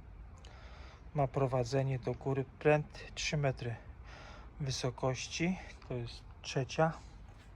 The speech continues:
Tutaj mamy czwartą jeżynkę bezkolcową, z-, wzięta z korzenia. Piąta.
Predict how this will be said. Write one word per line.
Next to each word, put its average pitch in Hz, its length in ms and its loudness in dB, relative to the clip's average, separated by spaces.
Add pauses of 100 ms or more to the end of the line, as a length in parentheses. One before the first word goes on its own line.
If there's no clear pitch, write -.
(1500)
Tutaj 135 280 4
mamy 120 340 4 (280)
czwartą 147 680 8 (1120)
jeżynkę 135 680 4 (180)
bezkolcową, 147 960 4 (200)
z-, - 100 -6
wzięta 131 640 2
z - 100 -4
korzenia. 131 600 6 (1600)
Piąta. 139 640 8